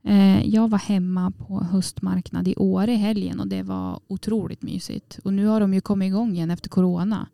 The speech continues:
Jag åt mat, sen åt jag mer mat och sen åt jag mat. Alltså jag bara åt. Det var, det var fantastiskt. Det var, eh, ja, men höst i luften, det var löv,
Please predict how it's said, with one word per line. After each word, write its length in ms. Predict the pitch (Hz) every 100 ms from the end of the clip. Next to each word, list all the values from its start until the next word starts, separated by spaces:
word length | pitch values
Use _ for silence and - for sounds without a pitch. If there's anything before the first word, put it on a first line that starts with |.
| _ _ _ _ _ _ - -
Jag 400 | 202 196 190 175 -
åt 600 | 185 196 247 254 _ - -
mat, 760 | 190 220 254 262 - _ - _ _ _ _ _ _ _
sen 200 | - 196
åt 180 | 185 180
jag 80 | 170
mer 280 | 175 180 175
mat 420 | 170 170 175 -
och 80 | 175
sen 160 | 180
åt 140 | 175 180
jag 80 |
mat. 320 | 175 180 180 -
Alltså 220 | 190 190
jag 100 | 180
bara 120 | 175
åt. 400 | 196 196 202 -
Det 120 | 196
var, 280 | 190 196 196
det 80 | 202
var 100 | 185
fantastiskt. 760 | 165 - - - - - - - - _ _ - - -
Det 120 | - 208
var, 340 | 202 190 185 - -
eh, 140 | - - -
ja, 60 |
men 140 | 202 190
höst 380 | 190 196 -
i 40 | 185
luften, 680 | 185 185 - 190 185 185 190
det 100 | 185
var 120 | 185
löv, 580 | 165 160 170 175 175